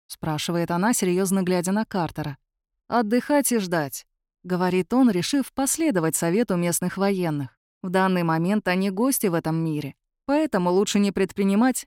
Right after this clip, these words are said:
никаких попыток к действиям, которые в итоге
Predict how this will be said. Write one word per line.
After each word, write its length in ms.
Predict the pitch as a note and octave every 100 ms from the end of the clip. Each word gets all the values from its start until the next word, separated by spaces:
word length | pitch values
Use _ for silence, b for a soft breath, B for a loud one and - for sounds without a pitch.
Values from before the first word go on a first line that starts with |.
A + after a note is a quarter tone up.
| _
никаких 560 | C4 D4+ C#4+ C4 C4 -
попыток 440 | F#3+ F#3 A#3+ G3+
к 40 | F#3
действиям, 580 | G#3 C4 - E3 D3+ D3+
которые 420 | E3+ F#3 F3 E3+
в 100 | E3+
итоге 440 | - E3+ F#3 A#3+